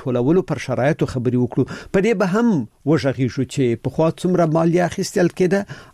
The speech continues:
او اوس څومره اخیستل کیږي. زموږ د دې خپرونې میلمانه دي د اقتصادي چارو متخصص آذر حافظي، د مالیې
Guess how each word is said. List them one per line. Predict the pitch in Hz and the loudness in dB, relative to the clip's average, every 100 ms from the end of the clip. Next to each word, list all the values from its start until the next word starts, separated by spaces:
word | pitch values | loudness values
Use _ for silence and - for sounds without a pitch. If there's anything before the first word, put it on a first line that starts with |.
| - | 0
او | 147 156 | 2 2
اوس | 208 - - _ _ - | 0 -2 -14 _ _ -2
څومره | 170 120 | 0 0
اخیستل | - - - - | -4 -6 -6 -4
کیږي. | 123 - 131 - - - - - - 165 | -2 -2 -2 -2 -8 -14 -16 -16 -4 0
زموږ | 220 233 - | 2 0 0
د | 208 196 | 2 2
دې | 180 170 | 2 -2
خپرونې | - 156 151 151 147 147 147 - 175 135 | 0 0 2 2 0 0 -2 -4 -2 0
میلمانه | 131 123 123 127 185 | 2 2 2 2 2
دي | 185 160 175 | 2 0 -2
د | 151 | -4
اقتصادي | - - 147 135 | -4 -8 -4 -2
چارو | 131 131 131 131 123 127 | -2 0 0 2 0 -2
متخصص | 120 113 135 123 190 190 | -2 -4 -4 0 0 0
آذر | 160 131 123 123 | -4 -2 -2 -2
حافظي، | 117 - 113 - 123 175 214 - - - - - - | -4 -6 -4 0 0 2 0 -2 -20 -20 -18 -12 0
د | 156 160 156 | 2 4 2
مالیې | 180 190 202 | 2 2 0